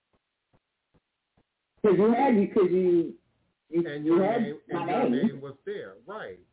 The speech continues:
Speaker 2: But you're saying that you
Speaker 1: But that
Speaker 2: have
Speaker 1: was probably during my trial period,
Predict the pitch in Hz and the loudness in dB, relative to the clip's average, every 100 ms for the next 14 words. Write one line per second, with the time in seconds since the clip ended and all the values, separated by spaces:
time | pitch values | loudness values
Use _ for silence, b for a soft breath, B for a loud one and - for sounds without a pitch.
0 | _ _ _ _ _ - 127 185 185 190 | _ _ _ _ _ -14 -6 -4 -4 -4
1 | 165 147 139 - 202 - 247 226 254 247 | -4 -4 -6 0 0 2 0 0 0 2
2 | 240 226 208 196 175 - 226 269 277 233 | 2 2 2 0 -2 -6 -6 -4 -4 0
3 | 190 175 170 165 | 2 4 4 2